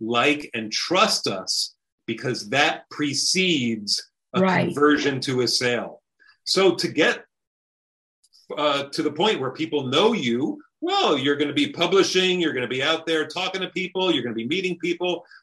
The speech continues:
Speaker 1: as they come to like you. That means you're spending more time with them. Maybe you're making more gives, you're being generous of spirit, uh, to these people. And then they will finally come to trust you because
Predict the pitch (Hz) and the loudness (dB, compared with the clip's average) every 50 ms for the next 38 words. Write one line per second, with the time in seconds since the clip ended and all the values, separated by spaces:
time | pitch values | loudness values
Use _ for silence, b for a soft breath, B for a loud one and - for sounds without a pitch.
0 | B - 151 156 170 165 143 123 165 170 165 165 - 202 196 190 - - 196 190 | B 0 2 4 4 4 4 4 4 4 4 2 0 0 -2 0 0 0 2 2
1 | 170 156 170 240 311 381 - - 190 151 127 117 151 160 156 170 165 147 143 156 | 4 4 4 4 2 2 0 0 0 0 2 2 0 0 0 -2 -2 -2 -2 -4
2 | 135 - - 165 160 147 151 147 131 123 120 117 - - 151 160 175 185 180 180 | -4 -2 -2 -2 0 0 -2 -2 0 -2 -2 -2 -4 -4 -4 -2 -2 0 0 0
3 | 175 170 180 190 190 175 135 135 139 135 143 135 127 131 127 123 123 139 120 120 | 0 0 0 0 -2 -2 -4 -4 -2 -2 -2 -2 -2 -2 -2 -2 -2 -4 -4 -4
4 | 139 143 143 - 147 131 131 131 127 120 - - 139 143 160 170 175 180 170 - | -4 -4 -4 -4 -4 -2 0 0 0 0 -2 -2 2 4 6 8 6 6 4 0
5 | 131 - - 131 127 117 110 107 - 127 127 135 143 147 - - - 110 - - | -4 -4 -4 -4 -4 -4 -6 -4 -4 -4 -2 2 2 2 2 2 -2 -4 -6 -8
6 | - - 147 160 180 185 185 175 - b b b b b - 156 156 151 147 151 | -8 -2 2 2 2 2 2 0 -4 b b b b b -2 2 2 2 2 2
7 | 165 160 156 170 170 - - 165 180 175 180 196 190 185 B B B B - 160 | 0 2 2 0 -2 -4 -4 -4 -4 -2 -2 -2 -4 -4 B B B B -2 0
8 | 170 170 202 226 226 220 202 185 175 165 - 185 196 202 202 190 185 175 175 - | 2 4 4 4 4 6 6 6 4 4 2 0 0 0 2 2 2 2 0 -2
9 | - 185 180 180 - 170 - - - 214 247 277 - - - 196 170 160 160 156 | -4 -4 -2 -2 -4 -4 -4 -2 2 4 4 4 2 0 0 -2 0 0 0 0
10 | - 170 165 170 - - - | 2 2 2 2 2 0 -4